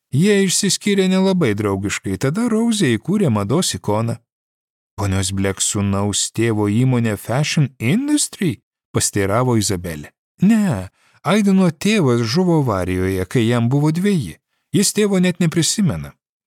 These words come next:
Po jo žūties Rouzė ištekėjo antrą kartą, bet antroji santuoka truko neilgai. Ponas Ričas ją apgaudinėjo su savo sekretore, o kai Rouzė tai sužinojo, pateikė skyrybų prašymą.“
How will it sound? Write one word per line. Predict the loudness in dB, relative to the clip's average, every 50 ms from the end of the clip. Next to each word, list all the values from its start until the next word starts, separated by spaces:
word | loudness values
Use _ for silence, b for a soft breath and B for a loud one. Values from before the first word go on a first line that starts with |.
| _ 0
Po | 2 2 4 4 2
jo | 2 2 2 2 2
žūties | 0 -2 -2 0 0 0 2 2 2
Rouzė | 2 2 2 2 2 2 2 0
ištekėjo | 0 0 -2 -6 -6 -2 0 2 2 2 0
antrą | -2 -2 -2 -2 -2 -4 -6 -6
kartą, | -4 -2 -2 -2 -2 -2 -2 -2
bet | -2 -2 -4 -2 0
antroji | 0 0 0 2 2 2 2 0
santuoka | 0 0 0 0 0 0 -2 -2 -2 -4
truko | -2 -4 -4 -2 -2 -2
neilgai. | 0 0 -2 -2 -2 -4 -6 -10 -12 -14 -16 _ _ _ _ _ _ _ _
Ponas | 0 0 2 2 0 -2 -2 -2
Ričas | 0 0 0 -2 -2 -6 -4 -4 -4 -2 -2
ją | 0 0 0
apgaudinėjo | -2 -2 -2 0 -2 0 2 2 2 2 2 2 0 0
su | -2 -2 -2
savo | 0 0 0 0 0
sekretore, | 0 -2 -4 -4 -4 -4 -4 -2 0 -2 -2 -2 -2 -2
o | 0 0 0 0
kai | 0 0 0 2 2 2
Rouzė | 0 0 0 0 0 0 0 0
tai | 0 -2 -2
sužinojo, | 0 0 0 2 2 2 2 2 2 2 2 2 2
pateikė | 0 0 -2 0 0 0 0 0 0
skyrybų | -2 0 -2 -2 -2 -2 -2 -2 -2 -2
prašymą.“ | -2 0 0 0 0 0 -2 -2 0 -2 -2